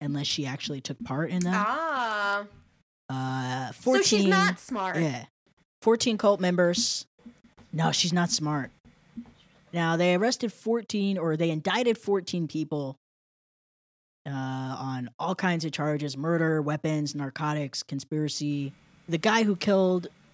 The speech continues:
Speaker 1: Adolfo got thirty-five years for it.
Speaker 2: That is so
Speaker 1: Which, you know, you
Speaker 2: shitty. He killed a serial killer. That's,
Speaker 1: Right?
Speaker 2: like, a good thing.
Speaker 1: Yeah.
Speaker 2: See, like, in a movie, he wouldn't have went to jail,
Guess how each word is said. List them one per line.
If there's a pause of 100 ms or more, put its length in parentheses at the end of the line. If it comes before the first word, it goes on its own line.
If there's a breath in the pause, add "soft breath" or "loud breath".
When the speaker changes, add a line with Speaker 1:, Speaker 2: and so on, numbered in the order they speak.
(280)
Speaker 1:
Adolfo (920)
got
thirty-five
years
for
it. (640 soft breath)
Speaker 2:
That (160)
is
so
Speaker 1:
Which,
you
know,
you
Speaker 2:
shitty.
He
killed
a
serial
killer.
That's,
Speaker 1:
Right?
Speaker 2:
like, (480)
a
good
thing.
Speaker 1:
Yeah. (160)
Speaker 2:
See,
like, (200 loud breath)
in
a
movie,
he
wouldn't
have
went
to
jail,